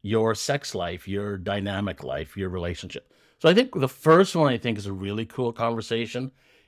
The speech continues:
is wearing kinky clo-, kinky things under your clothes, i e, like, sexy lingerie,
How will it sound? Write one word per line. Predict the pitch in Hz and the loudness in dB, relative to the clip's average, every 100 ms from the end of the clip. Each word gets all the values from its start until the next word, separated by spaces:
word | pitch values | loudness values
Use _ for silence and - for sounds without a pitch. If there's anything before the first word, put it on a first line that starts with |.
| - | 0
is | 120 113 107 - - _ _ _ _ _ _ _ _ | 4 4 4 -2 -12 _ _ _ _ _ _ _ _
wearing | 135 123 135 143 143 143 | 0 6 8 8 6 2
kinky | - 143 127 135 117 | 0 2 2 -2 -8
clo-, | - - 113 107 110 - | -4 2 4 4 2 -6
kinky | - 147 139 139 | 0 2 2 0
things | - 117 110 104 | 0 2 2 0
under | - 110 101 | -2 0 0
your | 92 | -2
clothes, | 90 95 69 - - _ - | -4 -8 -8 -10 -18 _ -2
i | 117 | 0
e, | 117 113 107 104 - _ _ _ _ _ _ _ _ _ - | 0 0 -2 -2 -6 _ _ _ _ _ _ _ _ _ -4
like, | 113 98 - | 2 2 0
sexy | - - 120 - 113 | -12 0 0 0 -2
lingerie, | 104 101 98 104 120 117 117 117 113 | 2 2 2 4 6 8 6 2 0